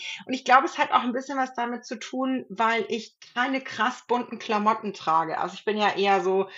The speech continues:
schwarz, weiß, grau, basic. Was ich auch ganz praktisch finde, weil man das alles immer zu allem kombinieren kann. Und ich bin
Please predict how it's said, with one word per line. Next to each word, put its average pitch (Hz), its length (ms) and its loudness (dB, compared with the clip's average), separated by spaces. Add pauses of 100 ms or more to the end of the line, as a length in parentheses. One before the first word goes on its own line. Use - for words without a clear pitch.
(180)
schwarz, 196 560 4
weiß, 196 380 4
grau, 302 580 6 (220)
basic. 262 680 2 (140)
Was 240 220 6
ich 269 40 4
auch 254 80 2
ganz 226 140 0
praktisch - 340 4
finde, 277 240 0
weil 226 120 2
man 226 100 0
das 226 120 -6
alles 240 280 2
immer 233 380 0
zu - 160 -2
allem 233 240 2
kombinieren 220 640 0 (100)
kann. 349 240 4 (460)
Und 247 140 0
ich - 160 -4
bin 269 280 0